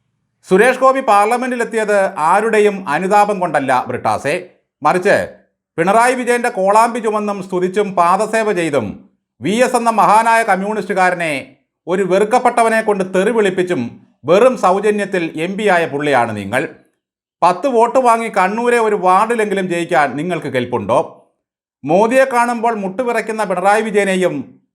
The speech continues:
നിർമ്മലാ സീതാരാമന്റെ കരുണയ്ക്കായി യാചിക്കുന്ന പിണറായിയെയുമാണ് കേരളീയർ ഇപ്പോൾ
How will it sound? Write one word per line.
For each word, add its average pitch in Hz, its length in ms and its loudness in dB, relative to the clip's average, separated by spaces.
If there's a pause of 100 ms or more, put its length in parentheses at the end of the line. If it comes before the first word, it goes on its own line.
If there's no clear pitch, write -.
(220)
നിർമ്മലാ 214 380 2 (120)
സീതാരാമന്റെ 220 640 0
കരുണയ്ക്കായി 214 580 0
യാചിക്കുന്ന 190 440 0
പിണറായിയെയുമാണ് 175 800 0 (420)
കേരളീയർ 185 460 2
ഇപ്പോൾ 147 220 0